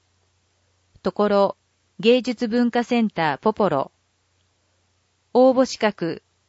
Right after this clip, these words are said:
吹奏楽、合唱、合奏など、市内で活動する四人以上の音楽団体。出演時間、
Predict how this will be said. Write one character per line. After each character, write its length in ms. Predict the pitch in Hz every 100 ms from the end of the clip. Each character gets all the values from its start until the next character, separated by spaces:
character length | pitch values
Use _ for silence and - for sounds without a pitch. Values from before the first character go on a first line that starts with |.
| _ _ _ _ _ _
吹 300 | - 247 254
奏 280 | - 262 240
楽、 420 | 190 - 143 - _ _ _ _ _ _
合 160 | 190 180
唱、 500 | - 214 202 190 - _ _ _ _ _ -
合 140 | 190
奏 340 | - 247 247
な 140 | 240 240
ど、 220 | 165 - _ _ _ _
市 220 | _ - 285
内 220 | 285 220
で 100 | 185
活 260 | 160 -
動 200 | 190 202
す 180 | 196 180
る 240 | 175 180 - _
四 120 | 185
人 300 | 220 254 240
以 100 | 262
上 240 | 262 220
の 180 | 190 151
音 160 | 196 220
楽 240 | 226 233
団 220 | 214 214
体。 300 | 185 151 143 - _ _ _ _ _ _ _ _ _ _ _ _
出 360 | - 208 240 254
演 220 | 247 240
時 160 | 247
間、 360 | - 196 139